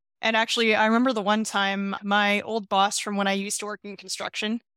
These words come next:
he had reached out to me after I stopped working there. I guess he heard my voice over a podcast. And he said, "I think that was you over the podcast. It must have been you." And I'm like,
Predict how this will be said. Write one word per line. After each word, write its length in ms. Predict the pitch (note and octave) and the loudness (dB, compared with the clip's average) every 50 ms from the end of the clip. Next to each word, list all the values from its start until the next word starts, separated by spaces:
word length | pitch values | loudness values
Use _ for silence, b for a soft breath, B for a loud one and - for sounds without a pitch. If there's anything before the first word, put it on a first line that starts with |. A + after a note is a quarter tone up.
| _ _ _ _ _ _ | _ _ _ _ _ _
he 300 | - A#3+ A#3+ B3 B3 B3 | -6 -2 0 0 0 0
had 180 | B3+ B3 G#3 | 0 0 0
reached 300 | G#3 G#3+ G#3+ F#3+ - - | 0 -2 -2 -2 0 0
out 160 | G#3 G3 F3+ | 0 0 0
to 100 | - - | -2 -2
me 220 | G3+ G3 G3 G3 F#3 | -2 0 0 0 0
after 500 | - G3 G3 - - G3 F#3+ F#3+ F#3 - | 0 0 -2 -2 -4 -4 -4 -2 0 0
I 160 | - F#3 F#3+ | 0 0 0
stopped 320 | - - - F#3+ F#3 F3 | -2 -2 0 -2 -2 -2
working 360 | - F#3 F3 F#3 - A3 A3 G#3+ | -4 -8 -10 -8 -6 -4 -2 0
there. 280 | A3 A3 A3 A#3 A3 - - | 0 0 0 -2 -4 -6 -6
I 60 | - | -4
guess 180 | G#3 G#3+ G#3+ - | 0 0 0 0
he 360 | - A3 G#3 G#3 - - - - | -2 -2 -2 -2 -4 -6 -8 -10
heard 160 | - G#3+ G3 | -10 -10 -8
my 260 | G3 F#3+ F#3 F#3 F#3 | -6 -4 -4 -4 -4
voice 540 | F3 E3+ - F#3 F#3 F#3 F#3+ G3+ - - - - | -6 -8 -8 -6 -6 -4 -4 -2 -2 -2 -2 -4
over 300 | - G3+ F#3+ F3+ F#3+ F#3+ | -4 -6 -6 -6 -6 -6
a 100 | G3+ G3 | -6 -6
podcast. 600 | G3 - - G3 G#3 G3+ - - - G3+ - - - _ _ _ _ _ _ _ _ _ _ _ _ _ | -6 -4 -4 -2 -2 -2 -4 -4 -4 -4 -4 -6 -8 _ _ _ _ _ _ _ _ _ _ _ _ _
And 280 | - A3+ A3+ A3+ A3+ G#3 | 2 2 2 2 2 0
he 100 | A3+ A#3 | -2 -2
said, 480 | A3+ - B3 A#3+ A#3 A3+ A3 A3 - - - _ _ _ _ _ _ - | 2 4 4 4 4 2 0 -4 -10 -12 -20 _ _ _ _ _ _ -4
"I 120 | G#3 G3+ | -4 -4
think 220 | - - D4+ F4 - | -2 -2 -4 -4 -4
that 120 | G4 E4+ | -4 -4
was 240 | D4+ C4+ C4 A3+ A#3 | -2 -2 -2 -2 0
you 140 | C4 C4+ B3+ | 0 2 2
over 160 | A#3 G#3+ G#3 | 2 0 0
the 100 | F3+ E3+ | -4 -4
podcast. 600 | - - G3 F#3 F#3 - - F#3+ F3 F#3+ - - | -2 0 0 2 0 0 0 0 0 0 -2 -2
It 60 | F3+ | -2
must 300 | F#3 A#3 C#4 C#4+ - - | 0 2 2 2 2 0
have 100 | B3+ A3 | -4 -2
been 200 | G3 G#3+ G3 F#3+ | 0 0 0 0
you." 180 | F#3+ F#3+ F#3 F3+ | 0 0 0 0
And 140 | F3+ F#3+ F#3 | -2 -2 -2
I'm 120 | F#3 G3 | -2 0
like, 240 | G3 F#3+ F#3+ E3+ | 0 0 0 0